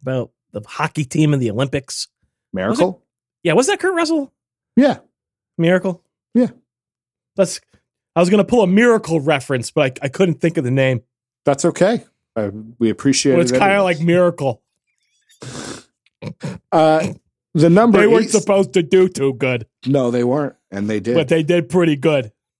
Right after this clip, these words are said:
Speaker 2: I do think that Brandon Banks has, uh, has done his due diligence here because the number eight versus number nine seed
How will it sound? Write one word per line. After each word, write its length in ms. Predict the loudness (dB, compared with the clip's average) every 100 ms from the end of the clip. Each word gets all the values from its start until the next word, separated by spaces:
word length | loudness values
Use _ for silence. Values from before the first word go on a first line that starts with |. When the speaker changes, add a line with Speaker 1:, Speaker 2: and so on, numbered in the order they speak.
| _ -20 _
Speaker 2:
I 160 | -2 0
do 320 | 2 2 2
think 380 | 0 0 -2 -2
that 360 | -2 -2 -4 -6
Brandon 600 | -2 -2 -2 -2 -2 -2
Banks 760 | -4 -4 -8 -10 -8 -8 -12 _ -18
has, 800 | -10 -6 -4 -4 -4 -8 -10 -12 _ _ -20 -14 -6
uh, 380 | -2 -2 -4 -8 -16 _ _ -8
has 440 | -4 -2 -2 -6
done 720 | -6 -2 0 0 -2 -2 -4 -14 _ _ _ _ _ -14
his 300 | -2 -2 0
due 180 | -2 0
diligence 560 | 0 -2 -4 -8 -10
here 200 | -8 -8
because 500 | -6 -8 -8 -8 -8
the 100 | -6
number 400 | -2 -2 -2 -2
eight 260 | -2 -2 -2
versus 380 | -4 -4 -6 -4
number 260 | -4 -4
nine 380 | -6 -4 -4 -4
seed 420 | -6 -4 -4 -4